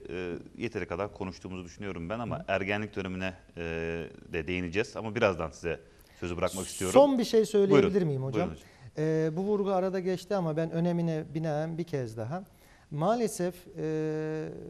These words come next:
Speaker 2: biz çocuklarımızın eğitimi sürecinde Allah korkusu mevzusu az önce arada geçti. Ben özelde, e,
Speaker 1: Hı hı.
Speaker 2: özel bir tırnak içi bahis açmak istiyorum. E,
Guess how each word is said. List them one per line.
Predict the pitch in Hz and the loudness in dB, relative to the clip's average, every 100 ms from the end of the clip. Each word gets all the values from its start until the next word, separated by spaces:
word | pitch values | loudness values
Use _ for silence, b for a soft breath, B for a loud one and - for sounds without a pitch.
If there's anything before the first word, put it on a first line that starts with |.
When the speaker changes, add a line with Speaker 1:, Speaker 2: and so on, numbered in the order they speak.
| 175 170 - | -14 -16 -8
Speaker 2:
biz | 185 196 - - | -4 -4 -6 -6
çocuklarımızın | 180 170 170 180 175 175 165 180 | -4 -2 -2 0 0 -2 -2 -4
eğitimi | 170 170 170 175 180 147 | 0 -2 -2 -6 -4 -6
sürecinde | 175 165 165 165 165 170 | -4 -2 -2 -2 -2 -2
Allah | 151 160 170 - | 0 -2 -4 -2
korkusu | 160 160 156 - 165 151 | -4 -4 -8 -4 -4 -2
mevzusu | 160 160 160 151 156 156 | -2 -2 -4 -4 -2 -2
az | 151 | -2
önce | 165 156 165 | -2 -2 -2
arada | 147 165 165 196 | 0 0 0 4
geçti. | 165 - - 131 | 4 2 -2 -2
Ben | 151 147 156 | -2 -2 4
özelde, | 160 180 180 180 190 - | 6 8 8 6 0 0
e, | 135 135 135 | -4 -4 -4
Speaker 1:
Hı | 143 | -2
hı. | |
Speaker 2:
özel | 147 170 185 | 0 2 2
bir | 160 151 | 2 -2
tırnak | - 151 180 - | -2 0 0 -2
içi | - 147 117 B B B B - | -4 -4 -4 B B B B -2
bahis | 147 170 185 | 0 0 -2
açmak | 170 180 175 | -2 -2 -4
istiyorum. | - 190 180 123 - B B B - | -6 0 0 0 -8 B B B -4
E, | 151 156 156 156 156 151 | 0 2 2 2 2 0